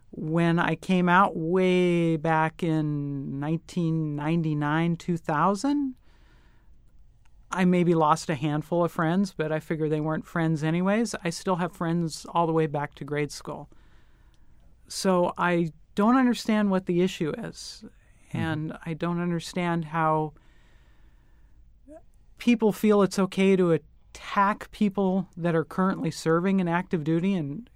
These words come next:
Speaker 1: giving them more to worry about than the mission.
Speaker 2: What about you, Sarah? Um,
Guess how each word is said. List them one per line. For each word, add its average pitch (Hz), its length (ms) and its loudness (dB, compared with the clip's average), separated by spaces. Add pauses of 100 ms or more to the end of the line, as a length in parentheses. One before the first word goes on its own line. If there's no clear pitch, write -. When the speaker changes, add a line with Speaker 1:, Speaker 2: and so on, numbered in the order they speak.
(420)
Speaker 1:
giving 240 280 6
them 196 100 6
more 180 240 6
to 180 80 2
worry 170 260 4
about 165 320 2
than 160 180 -2
the 143 60 -2
mission. 180 460 -4 (1800)
Speaker 2:
What 165 120 6
about 160 200 4
you, 151 140 0
Sarah? 131 420 -2 (160)
Um, 117 500 -2